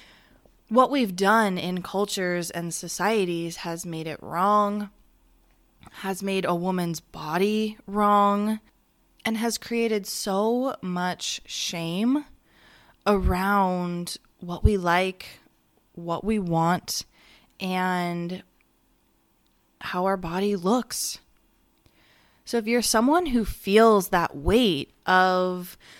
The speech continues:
desiring something sexually, but really being scared to explore it or scared to admit it,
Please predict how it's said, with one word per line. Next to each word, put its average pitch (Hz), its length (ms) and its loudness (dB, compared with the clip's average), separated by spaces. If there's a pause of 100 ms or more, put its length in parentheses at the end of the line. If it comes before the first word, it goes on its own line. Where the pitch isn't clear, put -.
(220)
desiring 196 640 6
something 180 400 0
sexually, 175 720 0
but 165 360 0
really 202 380 2
being 208 340 0
scared 180 380 -2
to 180 160 -4
explore 185 580 2
it 175 160 2
or 175 160 -2
scared 196 540 -4
to 151 200 -6
admit 156 520 -2
it, 143 320 0